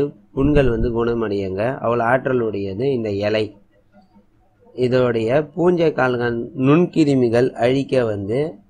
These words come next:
இது வந்து இந்த இலை பயன்படுகிறதுங்க. காய்ச்சலை வந்து விரைவாக தணிக்கக்கூடியது,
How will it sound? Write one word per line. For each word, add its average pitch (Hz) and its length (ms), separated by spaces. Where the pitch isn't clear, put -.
இது 131 260
வந்து 123 260
இந்த 127 160
இலை 113 240
பயன்படுகிறதுங்க. 101 800
காய்ச்சலை 143 600
வந்து 120 300
விரைவாக 127 520
தணிக்கக்கூடியது, 117 960